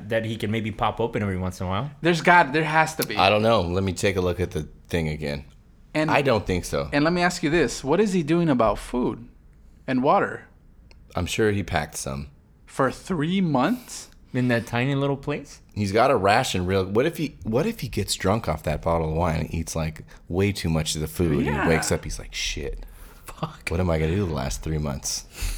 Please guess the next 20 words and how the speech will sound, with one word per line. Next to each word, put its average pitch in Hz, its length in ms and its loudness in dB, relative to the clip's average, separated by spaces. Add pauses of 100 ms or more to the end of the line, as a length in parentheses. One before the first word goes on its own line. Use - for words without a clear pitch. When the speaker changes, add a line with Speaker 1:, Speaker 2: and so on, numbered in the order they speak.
(540)
Speaker 1:
<laughs> - 720 -18
On - 100 2
the 214 140 -2
first - 360 -4
night. 127 340 0 (260)
Speaker 3:
The 113 120 8
water, 123 420 10
he 123 180 4
probably 131 360 6
has 117 200 6
a 95 80 4
desalinization 87 1300 2 (220)
de-, 80 140 0 (300)
way 78 280 4
of 73 140 -4
getting 82 240 0
the 78 80 -4
water 73 320 0
from 71 220 -6
the 65 80 -6